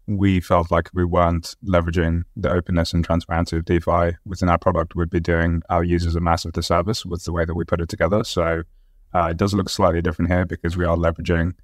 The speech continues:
um, centralized liquidity to put on the hedges, and we can jump into the reasons for that, um, later on. Uh, but what you do have are wallets where you can see where the collateral is actually sitting,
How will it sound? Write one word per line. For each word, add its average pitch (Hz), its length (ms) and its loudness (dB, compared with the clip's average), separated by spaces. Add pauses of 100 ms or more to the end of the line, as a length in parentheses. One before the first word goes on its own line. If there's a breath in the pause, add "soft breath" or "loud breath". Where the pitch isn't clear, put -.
(320)
um, 82 300 0
centralized 85 460 2
liquidity 85 440 -2
to 82 100 -8
put - 160 -6
on 82 120 0
the 80 80 -4
hedges, 104 300 0
and 87 100 -2
we 85 80 -2
can 87 160 0
jump 85 220 2
into 82 340 -2
the 80 160 -10
reasons 85 280 -2
for 82 120 -4
that, 82 260 2 (200)
um, 85 360 0
later 85 320 2
on. 117 200 4 (460)
Uh, 87 200 2
but 90 140 2
what 87 160 0
you 92 100 2
do 92 200 4
have 87 380 2
are 85 300 2
wallets 92 440 0
where 85 120 2
you 82 80 2
can 87 100 -4
see 87 220 0
where 85 180 -2
the 82 100 -2
collateral 82 380 -4
is 85 60 0
actually 82 240 -4
sitting, 113 420 2